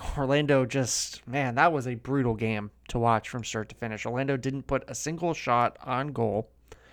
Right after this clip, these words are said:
um, across ninety minutes. It, it just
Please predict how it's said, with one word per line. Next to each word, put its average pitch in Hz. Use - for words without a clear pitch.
um, 113
across 113
ninety 113
minutes. 113
It, 160
it 151
just -